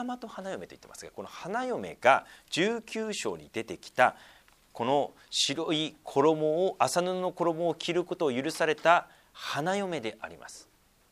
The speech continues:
教会であります。ね。諸教会ってさっき書いてありましたけれども、教会が花嫁なんです。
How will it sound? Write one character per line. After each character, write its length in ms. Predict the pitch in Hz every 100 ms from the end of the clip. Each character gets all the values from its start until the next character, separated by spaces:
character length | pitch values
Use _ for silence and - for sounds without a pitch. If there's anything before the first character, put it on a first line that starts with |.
| _ _ _ _ _
教 400 | - - 165 190
会 280 | 190 151 135
で 140 | 104
あ 60 | 95
り 80 | 76
ま 140 | 78
す。 220 | - - _ _ _ _ _ - - - -
ね。 240 | 110 123 135 _ - - _ _ _ _ - - - _ _ _ _ _ _ _ _ _ _ _ _ _ _ _ _ _ _ _ -
諸 200 | - 104
教 180 | 113 98
会 140 | 85
っ 20 |
て 80 | 82
さ 120 | -
っ 20 | 92
き 100 | -
書 100 | 98
い 40 |
て 60 | 92
あ 40 |
り 60 | 85
ま 60 |
し 60 | 90
た 40 |
け 80 | -
れ 20 |
ど 60 | 104
も、 100 | 120
教 220 | - 123
会 180 | 123 123
が 100 | 123
花 260 | - 143 202
嫁 180 | 190
な 80 | 117
ん 60 | -
で 100 | -
す。 140 | -